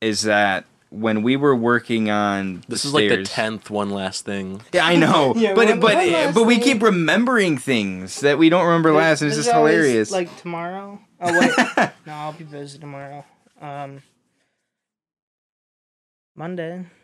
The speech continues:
Speaker 3: <laughs> I guess.
Speaker 1: Wait,
Speaker 2: No,
Speaker 1: what's
Speaker 2: I'm
Speaker 1: happening
Speaker 2: recording
Speaker 1: Monday?
Speaker 2: another episode of this podcast Monday. Not sure what else I'm doing. I might be free, like, later in the day.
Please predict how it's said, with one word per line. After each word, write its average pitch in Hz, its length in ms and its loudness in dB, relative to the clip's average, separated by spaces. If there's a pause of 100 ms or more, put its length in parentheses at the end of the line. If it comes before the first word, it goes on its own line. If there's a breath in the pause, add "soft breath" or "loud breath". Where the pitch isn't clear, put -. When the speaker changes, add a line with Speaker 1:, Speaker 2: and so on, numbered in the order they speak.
(240 soft breath)
Speaker 3:
<laughs> - 100 -16 (640 soft breath)
I 156 40 -16
guess. 156 380 -10 (1000)
Speaker 1:
Wait, 104 100 -6
Speaker 2:
No, - 60 -2
Speaker 1:
what's 117 120 -4
Speaker 2:
I'm 175 60 2
Speaker 1:
happening 180 180 2
Speaker 2:
recording 120 140 4
Speaker 1:
Monday? - 160 2
Speaker 2:
another 113 180 2
episode 113 380 -2
of 101 60 -8
this 104 120 -4
podcast 101 680 -8
Monday. 98 480 -8 (540)
Not 131 160 -2
sure 147 160 2
what 120 100 2
else 117 180 -2
I'm 107 160 -6
doing. 101 260 -2
I 104 40 -4
might 107 300 -8
be 98 400 -6 (260)
free, 101 480 -10
like, 92 220 -10
later 98 300 -8
in 95 120 -10
the 95 80 -12
day. 95 320 -8